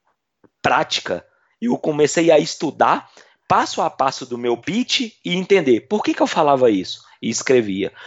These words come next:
Por que eu falava isso e escrevia. Então, ter uma noção do porquê você faz cada coisa no seu dia a dia.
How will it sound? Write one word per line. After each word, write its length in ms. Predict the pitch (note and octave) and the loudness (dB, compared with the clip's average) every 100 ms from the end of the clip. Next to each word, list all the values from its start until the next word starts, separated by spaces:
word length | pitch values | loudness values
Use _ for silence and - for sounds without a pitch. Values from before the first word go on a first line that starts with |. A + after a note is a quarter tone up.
| - | -6
Por 160 | - F#3+ | 0 2
que 80 | D4 | 2
eu 80 | E4 | 2
falava 380 | C#4+ F3+ C#3 | 2 2 4
isso 320 | A2 F#2+ - _ | 2 0 -6 _
e 100 | A2 | -2
escrevia. 540 | B2 - E3 D3 G#2 G2 | -2 0 0 2 0 0
Então, 280 | G2+ A#2+ C3 - - - _ | 0 -2 -2 -12 -16 -18 _
ter 300 | G#3 C4+ - | 2 2 0
uma 220 | F3+ F#3+ | -2 0
noção 500 | F#3 F3 D3 G#3 A#3 | 0 -2 -2 -4 -4
do 120 | F#3+ F3 | -2 -4
porquê 600 | - F3 - A3 C#4 - - | -2 -2 2 2 2 0 -14
você 220 | - D3+ | -2 -2
faz 320 | - D#3 - | 2 0 0
cada 340 | - F3+ F3+ | -2 -2 -2
coisa 380 | D#3+ C3+ D3 C3 | -4 -4 -2 -4
no 100 | B2 | -6
seu 240 | A#2 A#2 G#2+ | -8 -8 -6
dia 220 | G2+ G2 | -4 -4
a 20 | |
dia. 340 | E2+ E2 C#2+ | -6 -12 -14